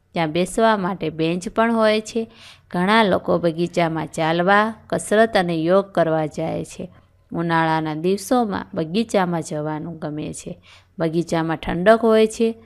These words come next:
મને બગીચો ગમે છે, કારણ કે ત્યાં રમવાની મજા પડે છે. જયંતે જયા અને જય કરતાં વધારે લખ્યું છે અને ખૂબ સરસ લખેલું છે, તેથી તેને ગુણ સાત મળે છે.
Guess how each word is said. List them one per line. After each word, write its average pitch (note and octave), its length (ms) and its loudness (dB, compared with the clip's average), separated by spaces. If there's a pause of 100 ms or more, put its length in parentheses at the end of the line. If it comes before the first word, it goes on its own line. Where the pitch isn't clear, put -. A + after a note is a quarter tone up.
(240)
મને F3+ 260 -2
બગીચો F3 540 0
ગમે F3 420 2
છે, - 260 -12 (140)
કારણ G#3+ 360 4
કે - 360 -10
ત્યાં D#3 160 -8
રમવાની F3+ 600 0
મજા E3+ 380 0
પડે D#3 360 -4
છે. - 280 -12 (520)
જયંતે B3 640 6
જયા G#3 480 8
અને F#3+ 340 2
જય F#3+ 300 4
કરતાં G#3 380 2
વધારે F3 380 4
લખ્યું F3+ 420 2
છે A#3 460 0
અને F3 160 -6
ખૂબ A#3 240 0 (120)
સરસ G#3+ 340 6
લખેલું E3+ 500 2
છે, - 280 -12 (160)
તેથી A#3+ 280 2 (480)
તેને D#3+ 220 -2
ગુણ F#3 380 2
સાત E3 500 4
મળે D#3+ 400 0
છે. - 400 -10